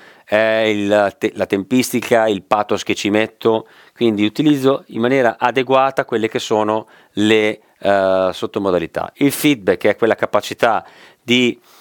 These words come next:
avere un, eh, output, mm, di risposta all'input e quindi in qualche modo posso utilizzare anche una parte de-,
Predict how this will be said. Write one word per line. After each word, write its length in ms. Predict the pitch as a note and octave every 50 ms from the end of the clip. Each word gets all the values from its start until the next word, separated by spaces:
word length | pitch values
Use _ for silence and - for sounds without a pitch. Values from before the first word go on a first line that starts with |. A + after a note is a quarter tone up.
| _ _ _ _
avere 760 | G#2 G2+ G2 A#2+ C#3 D3+ C#3+ B2 G#2+ F#2+ F2+ D#2+ - _ _ _ _
un, 320 | - A2+ A2 A2+ A2 G#2 G#2
eh, 360 | G2+ G2+ G2 G2 G2 - A#2+
output, 880 | A#2+ B2 C3+ C#3 - - - - G2+ E2+ - - - F2 E2+ F2 - _ _ _ _ _ _ _ _ - F#2
mm, 300 | F2 E2+ E2+ E2 E2+ F2+
di 100 | F#2+ G#2
risposta 440 | G#2 G2+ - - A#2 G#2+ - -
all'input 680 | G#2 G#2 A#2+ C3 A#2+ - - G2+ F2+ E2 - - - - _
e 340 | - G#2+ A2 A2 A2 G#2+ - _ _ _ _ _ _ _
quindi 640 | - A2+ A2+ A#2 A2 G2 F#2 F#2 F2+ F#2 - A2+ A2+
in 100 | G#2 G2
qualche 360 | - B2+ B2 A#2+ - A#2+ A2
modo 320 | A2+ B2 C3 C#3 A#2+ A2
posso 580 | - - B2+ C#3 C3+ - - - A2+ G#2 G2 G2+
utilizzare 600 | G#2+ F#2+ - A2 G2+ F#2+ F2+ G#2 B2 C#3 C3 A#2+
anche 420 | A#2+ A2+ - - A2+ G#2 F#2+ F#2 - - - _ _ _
una 180 | _ G#2 G2+ G2
parte 460 | - B2+ C#3 D3 C#3 C3+ A2+ G2 - _
de-, 280 | _ _ _ G2 F2+